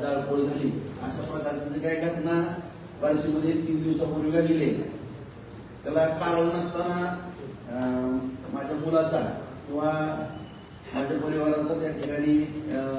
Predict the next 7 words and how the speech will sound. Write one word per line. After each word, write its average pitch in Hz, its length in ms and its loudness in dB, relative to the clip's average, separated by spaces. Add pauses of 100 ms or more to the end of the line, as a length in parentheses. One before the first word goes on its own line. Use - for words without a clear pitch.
(380)
संबंध 147 400 -4
जोडण्याचा 143 340 2
प्रयत्न 139 280 -4
केला, 139 280 -4
अत्यंत 135 540 -6
दुर्दैवी 160 580 6
आहे. - 180 6